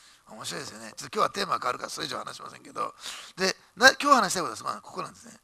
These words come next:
私たちも神がおっしゃって念頭に信じた。神にはどんなことでもできるって。そしてこの年度末を迎えるにあたって思ってる。神にはどんなこともできる。確かにできるけどな。確かにできるんだけどな。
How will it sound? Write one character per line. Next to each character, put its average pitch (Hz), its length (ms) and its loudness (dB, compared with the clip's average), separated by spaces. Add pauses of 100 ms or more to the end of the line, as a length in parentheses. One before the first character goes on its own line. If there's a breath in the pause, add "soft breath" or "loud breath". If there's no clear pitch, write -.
(400 soft breath)
私 262 320 8
た 262 100 6
ち 208 100 -2
も 190 200 0
神 254 240 6
が 220 80 8
お - 20 8
っ - 40 0
し - 120 8
ゃ 208 40 6
っ 196 40 -4
て - 260 -8 (180 soft breath)
念 214 200 4
頭 254 140 2
に 233 80 2
信 269 200 12
じ 202 120 -2
た。 117 180 -2 (360 loud breath)
神 254 200 10
に 277 60 6
は 233 80 12
ど 233 100 0
ん 277 40 -8
な 277 60 4
こ 247 80 0
と 220 80 0
で 226 60 2
も 214 60 -6
で 196 120 -2
き 285 100 2
る 269 80 10
っ 160 160 -2
て。 110 220 -6 (500 soft breath)
そ 202 100 4
し - 80 12
て 262 100 8
こ 247 120 0
の 254 260 6 (120)
年 233 200 4
度 262 180 12
末 202 120 2
を - 20 -2
迎 190 180 8
え - 40 10
る 233 40 4
に 208 60 0
あ 196 100 4
た 208 100 4
っ - 100 -2
て 170 300 2
思 196 140 0
っ - 60 2
て 185 100 -4
る。 143 60 -6
神 294 200 6
に 254 60 2
は 220 60 4
ど 247 120 0
ん 277 40 2
な 254 60 6
こ 240 80 6
と 220 100 -2
も 208 80 -8
で 208 120 -2
き 240 120 -4
る。 214 120 -6 (320 loud breath)
確 208 240 4
か 202 100 0
に 180 60 -8
で 165 140 -6
き 185 80 -8
る 220 80 -8
け 202 120 0
ど 165 120 0
な。 175 500 2 (1500 soft breath)
確 175 180 2
か 196 60 -4
に 170 60 -8
で 151 100 -8
き 180 80 -8
る 214 80 -8
ん - 20 -8
だ 185 100 4
け 147 60 -4
ど 131 120 -6
な。 170 680 4